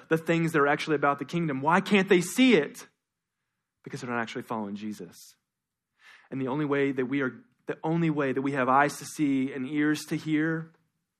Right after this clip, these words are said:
is in following Jesus. Is they're hearing it, but they don't really get it. They're seeing it, but they don't really see it. Because if they hear, if they,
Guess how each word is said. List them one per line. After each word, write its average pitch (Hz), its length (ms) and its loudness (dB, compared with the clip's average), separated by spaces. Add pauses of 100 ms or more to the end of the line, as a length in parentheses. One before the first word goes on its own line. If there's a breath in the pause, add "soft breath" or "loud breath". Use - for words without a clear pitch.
(1080)
is 135 100 -10
in 127 120 -4
following 113 340 -4
Jesus. 101 560 -12 (4000)
Is 131 100 -4
they're 139 140 -2
hearing 147 380 2
it, - 180 -16 (1000)
but 135 100 -10
they 131 40 -8
don't 139 140 -4
really 135 140 -4
get 117 180 -6
it. - 180 -14
They're 120 100 -8
seeing 254 360 0
it, 107 180 -8
but 117 80 -14
they 127 60 -8
don't 127 160 -8
really 123 180 -8
see 113 280 -12
it. 98 100 -12 (320 loud breath)
Because 220 320 6
if 233 140 4
they 196 100 8
hear, 202 260 4
if 196 140 4
they, 190 140 2